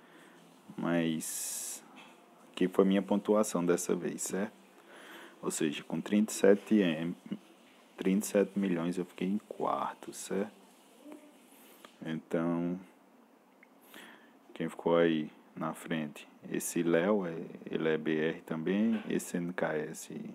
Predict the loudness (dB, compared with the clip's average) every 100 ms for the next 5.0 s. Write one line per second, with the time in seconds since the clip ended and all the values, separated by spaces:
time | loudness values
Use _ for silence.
0 | -12 -10 -12 -10 -6 -4 0 2 2 2
1 | 0 0 0 2 2 2 0 -6 -6 -6
2 | -12 -20 -20 -20 -20 -20 -20 -20 -20 -20
3 | -10 -2 2 4 4 4 4 4 6 4
4 | 6 2 4 4 4 2 4 8 8 4